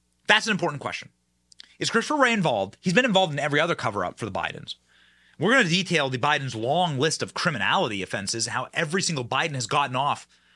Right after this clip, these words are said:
coke offenses, crack offenses, even though Joe Biden, Mister Law and Order, but Joe Biden's passed the harshest crack laws in America.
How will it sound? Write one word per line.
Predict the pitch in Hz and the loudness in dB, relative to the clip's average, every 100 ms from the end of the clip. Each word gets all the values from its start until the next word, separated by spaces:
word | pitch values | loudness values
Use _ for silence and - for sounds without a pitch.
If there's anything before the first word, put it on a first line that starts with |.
| _ _ - | _ _ -2
coke | 180 190 180 | 2 0 0
offenses, | - 170 156 180 160 - _ | -2 -2 0 -2 -2 -6 _
crack | - 208 160 - | 0 2 2 -2
offenses, | - 170 160 - 165 156 - | -2 -2 0 -2 -2 -2 -2
even | 196 202 | 0 2
though | 190 | 4
Joe | 190 160 | 4 4
Biden, | 180 165 | 4 2
Mister | 180 - 107 - - | -2 -4 -8 -12 -12
Law | 151 220 214 | 0 2 2
and | 202 | 2
Order, | - - - | -2 -6 -10
but | 160 269 - | 2 2 4
Joe | 269 | 4
Biden's | 233 240 180 | 6 4 4
passed | 208 196 165 | 2 2 0
the | |
harshest | 143 339 370 277 - | 6 6 6 0 4
crack | 311 285 - | 6 6 6
laws | 262 247 - - | 4 4 0 -2
in | 262 | 2
America. | 311 330 320 247 180 110 | 6 6 6 4 2 0